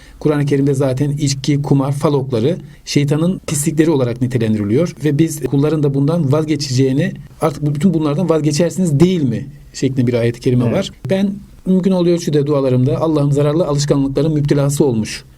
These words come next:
Speaker 1: zararlı alışkanlıkların, e, esiri olmuş kardeşlerimize bu hastalıklardan kurtulma imkanı ver. Kurtulmalar için onlara istikamet ver. Onlara hakiki imanı tattır. Bunlar ne kadar kötü, ne kadar yanlış şeyler olduğu bilincine, şuuruna ulaştır ve onlar bu hastalıktan,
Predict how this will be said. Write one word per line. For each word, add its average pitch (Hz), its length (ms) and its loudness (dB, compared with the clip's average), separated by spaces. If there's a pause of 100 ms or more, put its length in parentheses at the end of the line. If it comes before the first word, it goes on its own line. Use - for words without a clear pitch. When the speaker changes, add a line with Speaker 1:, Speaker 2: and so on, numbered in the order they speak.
(100)
Speaker 1:
zararlı 151 380 2
alışkanlıkların, 147 680 0
e, 139 80 0
esiri 139 380 2
olmuş 123 440 0 (100)
kardeşlerimize 139 840 0 (280)
bu 190 340 2
hastalıklardan 147 680 0
kurtulma 143 560 0
imkanı 143 520 2
ver. 127 280 -2 (480)
Kurtulmalar 156 440 2
için 160 180 -2
onlara 151 240 0
istikamet 143 600 0
ver. 131 340 0
Onlara 147 480 0 (340)
hakiki 147 480 -2
imanı 147 640 2 (400)
tattır. 131 600 0 (220)
Bunlar 160 320 2
ne 175 80 2
kadar 160 240 0
kötü, 147 480 0
ne 160 100 0
kadar 147 160 2
yanlış 143 280 0
şeyler 139 160 2
olduğu 139 560 0
bilincine, 139 460 0
şuuruna 135 360 2
ulaştır 143 500 -2
ve 165 60 2
onlar 156 340 0
bu 165 100 0
hastalıktan, 147 480 0